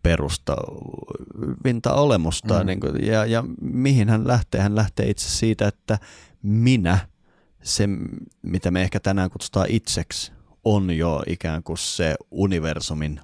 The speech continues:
Speaker 1: pohja,
Speaker 2: Mm.
Speaker 1: jolle kaikki muu rakentuu. Ja sitten hän s-, säe säkeeltä antaa sille lisää sisältöä, ja lopulta me päästään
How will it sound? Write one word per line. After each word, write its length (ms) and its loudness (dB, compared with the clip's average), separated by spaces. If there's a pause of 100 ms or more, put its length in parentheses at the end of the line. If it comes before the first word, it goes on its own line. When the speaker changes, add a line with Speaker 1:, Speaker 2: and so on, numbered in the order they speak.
(260)
Speaker 1:
pohja, 420 2 (100)
Speaker 2:
Mm. 260 0 (240)
Speaker 1:
jolle 180 0 (100)
kaikki 360 -2
muu 220 -2
rakentuu. 640 -2
Ja 100 -2
sitten 300 -4
hän 260 -2 (260)
s-, 140 -8 (140)
säe 360 0
säkeeltä 680 -2 (440)
antaa 320 0
sille 240 2
lisää 340 0
sisältöä, 680 -2
ja 120 0
lopulta 420 0
me 140 0
päästään 600 2